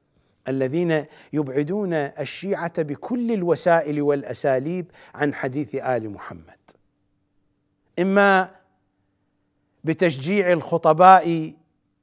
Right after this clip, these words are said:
على منهج مشبع بفكر الشافعي والفخر الرازي وسيد قطب، وإما بالتشكيك في أحاديثهم ورواياتهم،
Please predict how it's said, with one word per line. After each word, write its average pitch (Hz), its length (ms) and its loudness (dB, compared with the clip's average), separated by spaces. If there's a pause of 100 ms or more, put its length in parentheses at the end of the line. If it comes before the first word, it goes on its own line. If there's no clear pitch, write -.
(160)
على 165 400 4
منهج 160 600 -2
مشبع 143 840 -2 (1200)
بفكر 160 380 -6
الشافعي 135 1000 0 (240)
والفخر 135 500 -2
الرازي 127 840 0 (100)
وسيد 127 460 -6
قطب، 170 300 -6 (1900)
وإما 214 840 6
بالتشكيك 202 840 -2
في 180 300 -2
أحاديثهم 170 920 0
ورواياتهم، 160 1120 2